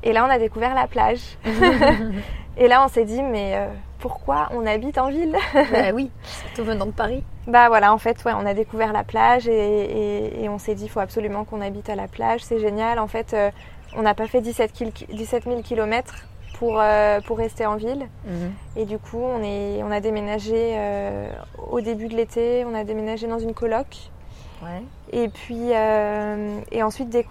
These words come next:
Speaker 1: euh, dès que j'ai commencé à travailler, on s'est installés, euh, dans notre appart. On a pris un appart tous les deux. Et
Speaker 2: Dans le
Speaker 1: depuis,
Speaker 2: même
Speaker 1: on
Speaker 2: coin.
Speaker 1: est, ouais, dans le même coin. Et depuis, on est toujours à la plage.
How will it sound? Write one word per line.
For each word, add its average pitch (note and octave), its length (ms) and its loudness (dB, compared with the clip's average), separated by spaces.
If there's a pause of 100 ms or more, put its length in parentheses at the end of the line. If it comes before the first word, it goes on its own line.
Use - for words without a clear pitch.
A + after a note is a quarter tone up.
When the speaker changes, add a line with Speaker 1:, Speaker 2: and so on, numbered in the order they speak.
Speaker 1:
euh, G#3 560 -2 (360)
dès A3+ 160 0
que - 80 -16
j'ai A#3+ 120 4
commencé A3+ 300 -4
à A#3 80 -2
travailler, A#3 640 -2
on A3+ 120 -8
s'est - 140 -10
installés, G#3+ 640 -4
euh, G#3 340 -8 (160)
dans A3 100 -6
notre G#3 240 -8
appart. A3 260 -10 (140)
On A3+ 60 -12
a A3 40 -10
pris - 140 -14
un G#3+ 80 -6
appart G#3 260 -10
tous - 140 -14
les G#3 60 -4
deux. G#3+ 200 -10
Et B3 60 2
Speaker 2:
Dans F3+ 60 2
le F3+ 60 0
Speaker 1:
depuis, F#3 140 -4
Speaker 2:
même B3+ 100 0
Speaker 1:
on A#3+ 40 -2
Speaker 2:
coin. A3 140 2
Speaker 1:
est, G#3+ 360 -2
ouais, A3+ 160 2
dans A3 100 -2
le G#3+ 60 -2
même G#3+ 180 -2
coin. B3 320 -2
Et A#3 100 -2
depuis, G#3+ 260 -6
on G#3 100 -6
est G3+ 80 -8
toujours - 220 -2
à - 40 0
la - 100 -4
plage. - 240 -2